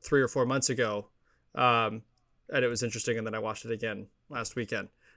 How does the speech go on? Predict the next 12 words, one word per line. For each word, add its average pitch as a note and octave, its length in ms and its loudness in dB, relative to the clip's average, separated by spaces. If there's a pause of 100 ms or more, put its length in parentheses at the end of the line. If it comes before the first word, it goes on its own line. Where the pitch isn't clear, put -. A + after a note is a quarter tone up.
(140)
um, A2 420 2 (180)
or A#2+ 120 -8
this A#2 200 -4
weekend. - 320 -16 (280)
Yeah. - 160 -4 (400)
Um, A#2+ 500 2 (1200)
entertaining. G3 480 6 (280)
Uh, C3+ 460 2 (880)
I, C3 220 4
it C3+ 120 2
was, D3 220 0
uh, C#3+ 420 6